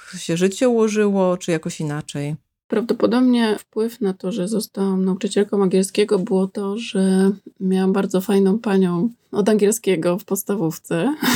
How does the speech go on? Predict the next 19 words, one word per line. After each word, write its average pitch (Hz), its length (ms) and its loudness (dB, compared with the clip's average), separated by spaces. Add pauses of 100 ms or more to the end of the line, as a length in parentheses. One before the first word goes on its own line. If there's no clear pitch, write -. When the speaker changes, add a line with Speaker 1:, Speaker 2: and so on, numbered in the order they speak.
(640)
Speaker 2:
<laughs> - 680 -4
I 175 400 -2
ta 180 100 -2
pani, 175 880 0
no, 208 80 4
była 226 200 2
tak 226 200 0
fajna, 233 320 2
tak 196 160 0
wspierająca, 208 840 0
że 190 380 -2 (200)
prawdopodobnie 202 680 2
to 196 320 0
właśnie, 180 680 0
mm, 185 340 -2
zaszczepiło 180 600 -4
we 190 120 0
mnie 175 200 0
taką 180 420 -4